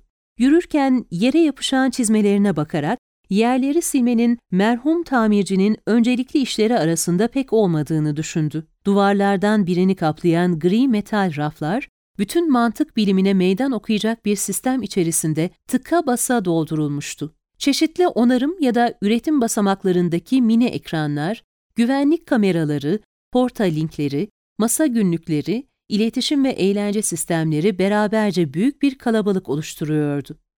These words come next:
Odanın öteki tarafında başka birçok ünite daha vardı. Eve,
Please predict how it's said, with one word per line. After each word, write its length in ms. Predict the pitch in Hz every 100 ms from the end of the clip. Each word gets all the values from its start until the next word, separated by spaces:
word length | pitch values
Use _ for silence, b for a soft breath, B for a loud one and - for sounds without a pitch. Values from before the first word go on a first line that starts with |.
| -
Odanın 500 | 196 190 202 214 196 -
öteki 360 | 180 208 202
tarafında 600 | 220 160 151 165 160 165 - _ -
başka 340 | 226 - 233
birçok 440 | 277 302 294 -
ünite 400 | 226 240 233 247
daha 300 | 185 180 170
vardı. 440 | 147 147 143 135 147 _ -
Eve, 220 | 240 294